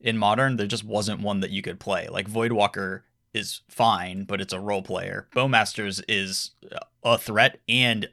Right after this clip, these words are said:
an answer to a lot of stuff at the same time, and,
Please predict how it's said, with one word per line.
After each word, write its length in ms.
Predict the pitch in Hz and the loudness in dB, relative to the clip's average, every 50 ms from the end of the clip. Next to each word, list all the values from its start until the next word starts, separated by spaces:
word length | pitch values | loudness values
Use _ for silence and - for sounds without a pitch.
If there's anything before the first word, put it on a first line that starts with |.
| _ - | _ -6
an 140 | 104 101 | -4 -2
answer 340 | - 101 104 101 - 98 92 | -2 -2 -2 -2 -4 -4 -6
to 180 | 92 - 95 92 | -6 -6 -8 -6
a 40 | 92 | -6
lot 200 | 92 92 90 92 | -6 -4 -4 -4
of 60 | 92 | -4
stuff 320 | - - 95 87 90 - | -4 -2 -4 -4 -6 -8
at 120 | 55 - - | -12 -10 -8
the 60 | - | -6
same 260 | - - 82 - - | -4 -4 -6 -6 -10
time, 360 | - - - - - - - - - - - - - _ _ - | -10 -10 -8 -8 -10 -10 -14 -16 -18 -20 -20 -20 -20 _ _ -8
and, 360 | - 92 90 87 92 - | -8 -6 -6 -6 -8 -10